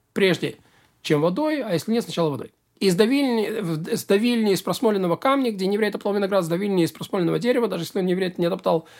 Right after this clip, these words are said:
следует от, а, ободрать смолу, и прежде чем использовать. И если подержали такую давильню двенадцать месяцев, продержали, без использования, наливали в неё воду три дня каждые сутки, то не нужно обдирать смолу. Но следует относиться к давильне с трочим кувшином. Как сказано,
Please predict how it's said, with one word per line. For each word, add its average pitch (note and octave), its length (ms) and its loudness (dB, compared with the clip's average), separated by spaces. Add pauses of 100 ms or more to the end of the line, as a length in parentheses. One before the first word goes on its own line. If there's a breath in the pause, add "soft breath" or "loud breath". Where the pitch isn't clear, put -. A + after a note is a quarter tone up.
(160 loud breath)
следует A3 360 4
от, G#3 220 2
а, E3+ 340 4
ободрать F3 380 2
смолу, D4+ 460 0 (520)
и G3+ 60 -12
прежде G3 200 -2
чем F#3+ 80 2
использовать. D3 340 -4
И - 60 0
если B3+ 220 2
подержали G3+ 480 2
такую F#3 260 -2
давильню F3 460 2
двенадцать E3+ 380 -2
месяцев, C#4+ 440 -2
продержали, G#3+ 760 -2
без F#3 140 0
использования, F3+ 400 0
наливали F3 300 4
в - 20 2
неё D#3 160 4
воду A#3 300 0
три G3+ 240 -4
дня F#3 240 0
каждые F3+ 260 0
сутки, F3 400 -6 (300 soft breath)
то - 100 -4
не D4+ 80 4
нужно A3 240 4
обдирать F3 280 0
смолу. D#3 260 -8 (240)
Но E3+ 280 6 (360 soft breath)
следует A3 240 6
относиться G#3+ 340 -2
к D#3 60 0
давильне A#3 360 2
с A3 60 -4
трочим G3 320 -2
кувшином. C#3+ 480 -4
Как - 140 -14
сказано, A3 500 2